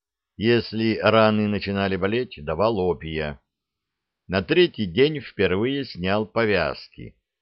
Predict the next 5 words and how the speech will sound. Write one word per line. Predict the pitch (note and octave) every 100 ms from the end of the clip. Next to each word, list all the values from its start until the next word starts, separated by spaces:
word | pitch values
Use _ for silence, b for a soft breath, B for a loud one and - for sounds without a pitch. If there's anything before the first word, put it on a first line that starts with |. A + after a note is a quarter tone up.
| _ _ _ _
Лицо | C#2+ F2+ F2+ - D3 E3+ E3
было | E3 E3 D#3+ D3+
как | C#3+ A2+ C3 C3
сплошной | - - G#2+ G#2+ - F2 F#2 G2
синяк, | - - F#2 D#2 C2+ A#1 _ -